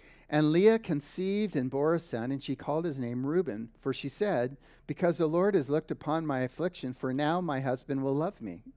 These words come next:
She conceived again and bore a son and said, "Because the Lord has heard that I am hated, he has given me this son also." And she called his name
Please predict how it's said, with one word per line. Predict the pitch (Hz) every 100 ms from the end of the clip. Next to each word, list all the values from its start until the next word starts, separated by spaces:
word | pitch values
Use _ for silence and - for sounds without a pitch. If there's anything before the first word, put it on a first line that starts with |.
| _ _ _ _ _ _ _ _ _ - _
She | - 180
conceived | 180 170 208 220 180
again | 147 196 202
and | 139
bore | 143 160
a | 143
son | - 190 170
and | 135
said, | - 196 160 117 143 - - -
"Because | 160 190 202
the | 208
Lord | 170 180 180
has | 139
heard | - - 240 240 147
that | 139
I | 131
am | 123
hated, | 135 247 190 143 - - - -
he | - 180
has | 170 139
given | 127 151 160 151
me | 131 127
this | 127 -
son | 127 123
also." | 127 190 220 - - - _ _ _ _ _ - - -
And | 139 131
she | - 147
called | 143 131 131 139
his | 151 139 127
name | 110 113 110